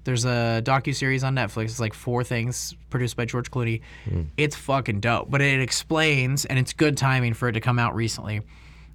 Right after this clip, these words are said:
Speaker 1: um, that a lot of people don't really get a fair trial when it's in the public eye, like this one was. But this was a nerdy white dude. I would compare him to, like, Sheldon on, uh, The Big Bang Theory.
Speaker 2: Yeah.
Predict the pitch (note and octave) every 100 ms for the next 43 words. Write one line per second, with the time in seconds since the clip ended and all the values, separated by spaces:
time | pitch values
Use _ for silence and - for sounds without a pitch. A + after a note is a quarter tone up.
0 | - C3+ B2+ A#2+ A2+ - - - - D3+
1 | C3 A#2+ - B2+ C3 A2+ A2+ B2 G#2+ -
2 | A2 G#2 G#2 D2+ G#2+ G#2 G#2+ F#2+ G2 A2+
3 | A2+ G#2 G#2+ A2+ G#2+ - - - A#2 A2+
4 | G#2 A#2 G#2+ G2+ A2 G#2+ G2+ - - A2+
5 | C3 A#2+ A2 F2 A1+ - A#2+ - - -
6 | - - - - D#3+ - E3+ D3 C3 A#2+
7 | A2+ C#3 E3 D3+ C#3+ C#3 C#3 C3 B2 A#2
8 | B2 C3 B2 A2+ G2+ E2 - A2+ B2+ C3+
9 | C3 C3 C3 A#2+ A#2 A#2 A2+ A2+ A2+ A2
10 | - A#2+ A#2 A#2+ B2+ C#3+ D#3 F3 F3 -
11 | -